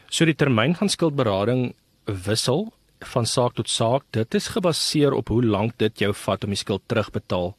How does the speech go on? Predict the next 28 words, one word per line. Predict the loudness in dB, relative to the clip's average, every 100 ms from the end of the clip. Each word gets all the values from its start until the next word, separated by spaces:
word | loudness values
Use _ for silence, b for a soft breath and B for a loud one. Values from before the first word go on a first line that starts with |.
| _
terug | -2 -2
te | 0 0
betaal | 0 0 0
wat | -2
onderskuldberading | -4 -6 -6 -4 -4 -4 -4 -8
is. | -12 -14 B B B B B
So | -2
dis | 0 4
so | 2
eenvoudig | 4 4 4 2
soos | -4 -6
dit. | -8 -8
Uh, | -4 -2 0 -2
jy | -4 -4 -2 0
bly | 2 2
onderskuldberading | 2 0 0 -2 0 0 0 0 -2
presies | -4 -2 -4
vir | -2
so | -2 0
lank | 0 -2
as | -2
wat | -2
dit | -2
jou | -2
vat | -2 -4 -2
om | -6
die | -6
skuld | -4 0 0 0